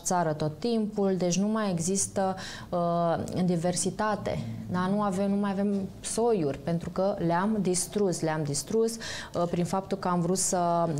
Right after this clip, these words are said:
cultivăm cât mai mult și am ignorat, uh, tot ce înseamnă natură și tot ce înseamnă, uh, ecosistem. Uh,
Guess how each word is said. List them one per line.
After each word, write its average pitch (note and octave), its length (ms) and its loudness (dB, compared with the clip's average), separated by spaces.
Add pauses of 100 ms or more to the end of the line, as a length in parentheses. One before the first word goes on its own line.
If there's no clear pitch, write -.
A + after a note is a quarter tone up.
(100)
cultivăm E3+ 500 0
cât F3 160 -2
mai D#3+ 260 2
mult A#3 420 0
și - 640 0
am F3 220 0
ignorat, F3 640 0
uh, E3+ 220 2 (300)
tot F3+ 140 0
ce F3+ 80 -2
înseamnă F3 580 0
natură D#3 500 2
și D3 180 0
tot E3 160 -2
ce E3+ 80 -2
înseamnă, D#3+ 560 0 (2250)
uh, D#3+ 500 -2 (200)
ecosistem. F3 920 0 (1200)
Uh, A#3 100 0